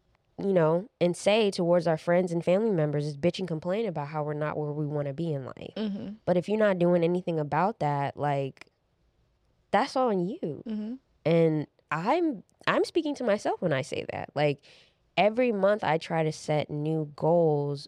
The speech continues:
Speaker 1: of, or milestones that I would like to hit with my, my personal business. Um, and it's hard because I really think I'm already working hard enough. And then I'm just like,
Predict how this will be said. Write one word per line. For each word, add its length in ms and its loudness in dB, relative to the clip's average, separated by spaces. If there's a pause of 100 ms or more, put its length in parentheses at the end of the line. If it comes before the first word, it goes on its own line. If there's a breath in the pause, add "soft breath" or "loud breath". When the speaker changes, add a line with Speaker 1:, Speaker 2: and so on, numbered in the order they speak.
Speaker 1:
of, 300 -2 (180)
or 140 4
milestones 680 -2
that 100 -6
I 100 0
would 160 -6
like 320 -2
to 80 -8
hit 200 -8
with 160 -4
my, 300 -2 (100)
my 140 -2
personal 420 -2
business. 540 -2 (460 soft breath)
Um, 640 0 (1160)
and 160 0
it's 120 -4
hard 580 -4 (320)
because 220 -2
I 140 6
really 340 4
think 240 0
I'm 180 2
already 360 2
working 420 2
hard 220 0
enough. 340 -2
And 120 -2
then 100 -2
I'm 140 -2
just 220 -4
like, 360 -4